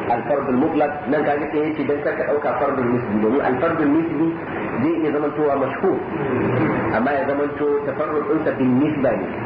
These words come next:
Eh? Yasa sai yake masa ya, ya, ya, ya, ya gaya maka cewa al-fard din da yake nufi al-mutlaq.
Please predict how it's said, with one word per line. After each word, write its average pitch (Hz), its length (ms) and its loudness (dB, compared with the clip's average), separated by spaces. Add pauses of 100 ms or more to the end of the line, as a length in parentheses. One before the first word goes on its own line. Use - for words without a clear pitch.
(500)
Eh? 117 180 -2 (360)
Yasa 135 240 -2
sai 135 160 -2
yake 135 220 2
masa 127 200 0
ya, 120 140 2 (120)
ya, 113 300 0
ya, 127 600 0 (140)
ya, 131 240 2
ya 131 180 0
gaya 147 240 0
maka 131 180 -2
cewa 117 280 0
al-fard 110 400 0
din 147 120 -2
da 143 100 2
yake 156 120 0
nufi 185 260 2
al-mutlaq. 113 680 2